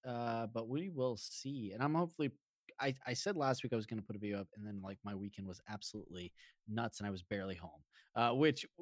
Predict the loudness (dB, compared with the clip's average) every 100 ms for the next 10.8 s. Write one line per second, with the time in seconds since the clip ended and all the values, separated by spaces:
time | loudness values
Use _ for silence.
0 | 6 8 8 6 6 4 2 6 8 10
1 | 8 10 8 8 8 10 10 10 8 8
2 | 10 10 10 8 8 4 2 0 -2 _
3 | -6 -4 0 2 2 2 0 -2 0 2
4 | 2 2 4 6 8 8 8 6 6 4
5 | 0 2 2 0 -8 -10 -4 0 2 2
6 | 4 4 4 0 -6 _ -20 -6 2 4
7 | 4 0 -2 2 2 2 0 -4 -4 -4
8 | -6 -8 -6 -8 -6 -6 -6 -4 -6 -2
9 | 0 -2 -6 -14 -20 -20 -4 6 8 8
10 | 6 0 _ -8 4 8 8